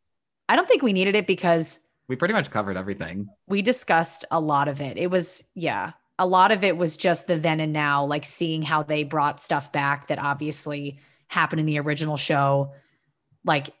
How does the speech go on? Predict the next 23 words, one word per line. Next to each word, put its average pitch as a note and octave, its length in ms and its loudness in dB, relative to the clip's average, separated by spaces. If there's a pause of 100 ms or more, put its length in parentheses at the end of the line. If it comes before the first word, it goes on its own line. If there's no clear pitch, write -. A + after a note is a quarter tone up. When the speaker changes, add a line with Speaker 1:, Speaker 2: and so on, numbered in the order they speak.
(600)
Speaker 1:
Ross E3 500 2
and E3 80 -2
Monica's C#3+ 440 -2
parents, G3 580 0
of F3 120 -2
course, E3 480 4
like, D#3+ 140 0
when D#3+ 120 -2
they D3+ 120 -2
read C#3+ 260 -4
the D#3 60 -12
script, G3+ 640 0
the F3 60 -4
smelly G3 400 0
cat, F3+ 640 2
Janice, F3 540 0
like, E3 200 -2
all F3+ 240 2
of D#3+ 120 0
it D3+ 120 0
was D3+ 140 -6
so E3+ 600 -12 (720)
good. C3 340 -6